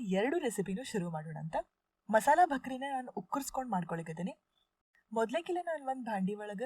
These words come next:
ಸುಮಾರಾಗಿ ಒಂದ್ ಮುಕ್ಕಾಲ್ ಕಪ್ನಷ್ಟ್ ನೀರ್ ಹಾಕೊಳಿಕತ್ತೀನಿ. ಅಂದ್ರೆ ನೀವು ಒಂದ್ ಕಪ್ನಷ್ಟ್ ಜೋಳದ ಹಿಟ್ ತಗೊಂಡ್ರ ಅದಕ್ ಮುಕ್ಕಾಲ್ ಕಪ್ನಷ್ಟ್ ನೀರ್ ಹಾಕೋಬೇಕಾಗ್ತದ. ಇದಕ್ಕೆ ರುಚಿಗ್ ಬೇಕಾದಷ್ಟ್ ಉಪ್ಪು ಹಾಕೊಳ್ರಿ. ಈಗ ಇದು ಕುದಿಯುತನ ಒಂದ್ ಮಸಾಲಾ ಮಾಡ್ಕೊಳ್ಳೋಣ ಅಂತ ಗ್ಯಾಸ್ ಸಣ್ಣ ಇಟ್ಕೊಳ್ರಿ.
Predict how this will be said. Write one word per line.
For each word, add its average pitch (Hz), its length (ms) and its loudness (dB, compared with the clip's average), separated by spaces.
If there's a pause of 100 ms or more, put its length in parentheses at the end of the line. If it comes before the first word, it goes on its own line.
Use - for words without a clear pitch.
ಸುಮಾರಾಗಿ 196 460 -8 (200)
ಒಂದ್ 208 220 -4
ಮುಕ್ಕಾಲ್ 269 460 0
ಕಪ್ನಷ್ಟ್ 208 360 -6
ನೀರ್ 185 140 0
ಹಾಕೊಳಿಕತ್ತೀನಿ. 170 560 -6 (380)
ಅಂದ್ರೆ 277 240 -2
ನೀವು 294 120 -8 (160)
ಒಂದ್ 269 260 0
ಕಪ್ನಷ್ಟ್ 277 460 -2
ಜೋಳದ 185 300 2
ಹಿಟ್ 190 180 -6
ತಗೊಂಡ್ರ 170 300 -4 (140)
ಅದಕ್ 226 180 -4 (100)
ಮುಕ್ಕಾಲ್ 240 380 0
ಕಪ್ನಷ್ಟ್ 208 400 -8
ನೀರ್ 180 180 0
ಹಾಕೋಬೇಕಾಗ್ತದ. 165 640 -6 (540)
ಇದಕ್ಕೆ 311 260 -4
ರುಚಿಗ್ 226 300 -4
ಬೇಕಾದಷ್ಟ್ 220 440 -2
ಉಪ್ಪು 185 180 -12
ಹಾಕೊಳ್ರಿ. 175 380 -6 (520)
ಈಗ 311 120 -6 (220)
ಇದು 220 240 -8
ಕುದಿಯುತನ 226 520 -2 (120)
ಒಂದ್ 226 180 -4
ಮಸಾಲಾ 185 380 0
ಮಾಡ್ಕೊಳ್ಳೋಣ 160 420 -8
ಅಂತ 165 100 -6 (240)
ಗ್ಯಾಸ್ 196 320 6
ಸಣ್ಣ 202 280 0
ಇಟ್ಕೊಳ್ರಿ. 180 400 -6